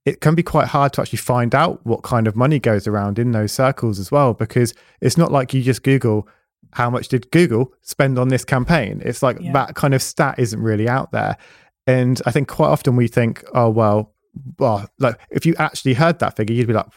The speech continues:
Speaker 1: "That's ridiculous. I can't cha-,
Speaker 2: Mm.
Speaker 1: charge that for what I do."
Speaker 2: Mm. And you know that you make a great point there, because I think sometimes by not having that inside information, and it does feel like inside knowledge, and I think we're all guilty of not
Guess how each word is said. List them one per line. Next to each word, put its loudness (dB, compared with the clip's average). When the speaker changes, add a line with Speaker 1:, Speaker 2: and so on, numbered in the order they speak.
Speaker 1:
"That's -4
ridiculous. -4
I 2
can't -4
cha-, 0
Speaker 2:
Mm. -10
Speaker 1:
charge -2
that -2
for -6
what 0
I 2
do." -6
Speaker 2:
Mm. -8
And -2
you -2
know -6
that -8
you -6
make -4
a -6
great -12
point -12
there, -8
because -14
I -8
think -10
sometimes -10
by -8
not -6
having -8
that -8
inside -10
information, -14
and -6
it -6
does -8
feel -10
like -6
inside -8
knowledge, -14
and -10
I -12
think -10
we're -4
all -6
guilty -8
of -18
not -8